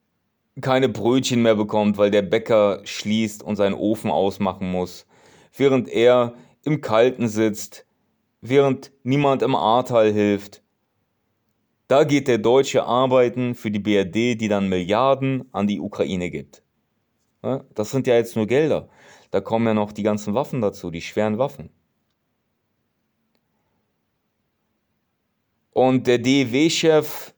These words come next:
gibt hier auch eine Prognose für zwanzig dreiundzwanzig ab.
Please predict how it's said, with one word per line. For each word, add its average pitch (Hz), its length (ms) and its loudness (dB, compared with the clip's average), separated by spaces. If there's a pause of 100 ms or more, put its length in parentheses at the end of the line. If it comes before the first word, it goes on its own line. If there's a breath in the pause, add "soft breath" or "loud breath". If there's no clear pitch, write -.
(880)
gibt 131 240 -6
hier 113 120 4
auch 147 180 2
eine 151 100 -2
Prognose 139 580 -2
für 123 160 -6
zwanzig 127 340 -4
dreiundzwanzig 117 760 -4
ab. 110 240 -6